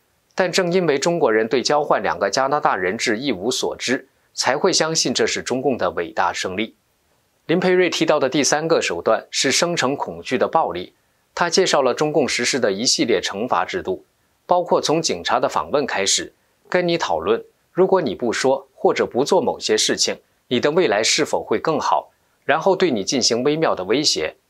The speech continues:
例如，你的孩子可能无法进入喜欢的学校，然后走向严酷的结局，二十四小时的监控、软禁、牢狱、酷刑、死亡。他说，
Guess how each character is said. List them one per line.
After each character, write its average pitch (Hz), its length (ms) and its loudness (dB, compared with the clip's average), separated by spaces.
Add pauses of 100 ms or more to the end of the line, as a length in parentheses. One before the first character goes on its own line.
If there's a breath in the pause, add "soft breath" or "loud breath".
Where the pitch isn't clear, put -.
(140)
例 117 80 0
如， 92 280 -4 (320)
你 135 120 0
的 131 100 0
孩 139 200 0
子 180 140 2
可 - 140 0
能 107 180 2
无 139 100 2
法 85 200 0
进 120 200 -2
入 104 160 -2
喜 82 240 0
欢 110 220 -2
的 104 100 0
学 - 220 -8
校， - 260 0 (320)
然 104 180 0
后 104 260 0 (200)
走 123 180 2
向 139 220 0
严 107 200 0
酷 156 180 0
的 90 100 -2
结 87 260 -4
局， 90 300 -10 (380)
二 175 120 4
十 175 120 0
四 165 180 2
小 85 240 2
时 - 140 -4
的 98 120 0
监 123 240 0
控、 139 240 -2 (120)
软 85 240 -2
禁、 131 240 -4 (160)
牢 95 260 0
狱、 147 180 -4 (200)
酷 160 220 0
刑、 95 300 -4 (140)
死 - 300 -2
亡。 170 260 0 (640)
他 101 100 -2
说， 101 300 0